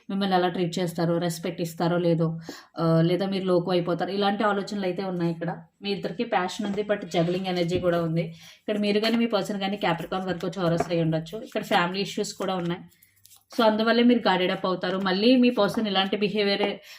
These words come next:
మళ్ళీ, ఆ, సెకండ్ టైమ్ రిపీట్ చేస్తే ఏం చేయాలి అనే ఆలోచన వల్లే మీరు ఇక్కడ గార్డెడ్ అప్ అవుతారు. But మీ పర్సన్ అయితే ట్రై చేస్తారు మీతో కమ్యూనికేట్ చేయడానికి. ఓకే, ఇక్కడ మీరు కానీ మీ పర్సన్ కానీ Libra అయి ఉండొచ్చు.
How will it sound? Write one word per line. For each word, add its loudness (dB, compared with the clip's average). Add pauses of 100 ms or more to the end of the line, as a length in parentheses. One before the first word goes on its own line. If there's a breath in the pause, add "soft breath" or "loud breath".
(140)
మళ్ళీ, 2 (180)
ఆ, 0
సెకండ్ -2
టైమ్ -2
రిపీట్ -4
చేస్తే -2
ఏం 4
చేయాలి 2
అనే -2
ఆలోచన 0
వల్లే -2
మీరు -4
ఇక్కడ -4
గార్డెడ్ 4
అప్ -4
అవుతారు. -4
But 0
మీ 4
పర్సన్ 0
అయితే -4
ట్రై 2
చేస్తారు -2 (440 loud breath)
మీతో -2
కమ్యూనికేట్ 0
చేయడానికి. 0 (100)
ఓకే, -4 (1400 loud breath)
ఇక్కడ -4
మీరు 6
కానీ 8
మీ 8
పర్సన్ 2
కానీ 2
Libra 0
అయి 4
ఉండొచ్చు. 0